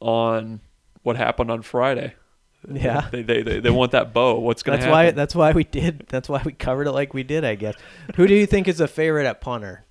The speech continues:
Speaker 2: Do you have a favorite?
Speaker 1: Well, I mean, I, I think Pristrup just being on campus,
Speaker 2: Yep.
Speaker 1: um,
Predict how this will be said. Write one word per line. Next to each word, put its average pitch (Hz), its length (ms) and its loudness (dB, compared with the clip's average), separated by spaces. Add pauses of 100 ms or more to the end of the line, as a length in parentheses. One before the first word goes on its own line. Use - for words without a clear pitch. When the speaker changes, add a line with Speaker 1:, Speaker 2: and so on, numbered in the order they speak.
(760)
Speaker 2:
Do - 80 -8
you - 40 0
have 127 80 -2
a 127 40 -4
favorite? 139 540 -2 (420)
Speaker 1:
Well, 143 280 0
I 147 60 -4
mean, 135 180 -4
I, 117 160 0
I - 20 0
think 113 220 -6 (440)
Pristrup 131 400 -6
just - 200 -14
being 120 200 -4
on 117 260 -4
campus, 117 680 -8
Speaker 2:
Yep. 113 140 -6
Speaker 1:
um, 107 500 -4